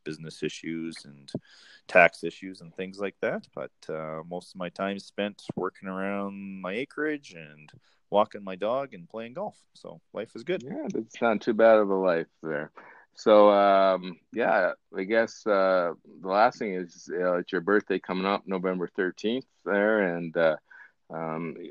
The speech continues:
Speaker 2: I could sing you a happy birthday, or you can maybe give me some, uh, words of, uh, wisdom of your, of what you expect in the coming years. <laughs>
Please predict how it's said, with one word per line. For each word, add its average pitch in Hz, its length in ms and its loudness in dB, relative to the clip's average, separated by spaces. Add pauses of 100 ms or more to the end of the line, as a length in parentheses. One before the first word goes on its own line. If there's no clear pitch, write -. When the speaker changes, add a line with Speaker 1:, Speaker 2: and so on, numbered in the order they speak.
Speaker 2:
I 85 100 -2
could - 180 -8
sing 101 140 -4
you 95 100 0
a 87 40 -4
happy 87 360 -2
birthday, 101 560 0
or 85 180 2
you 87 120 0
can 85 220 -8
maybe 87 280 -2
give 87 200 -4
me 87 140 -8
some, 85 500 -8
uh, 82 240 -4
words 87 420 -2
of, 82 300 -4
uh, 85 360 -2
wisdom 87 680 -4
of 82 160 -10 (280)
your, 85 320 -2 (360)
of 87 280 -10
what 92 180 -4
you 87 80 -8
expect - 480 -4
in 82 300 -10
the 80 100 -8
coming 85 340 -10
years. 85 240 -10 (720)
<laughs> 247 60 10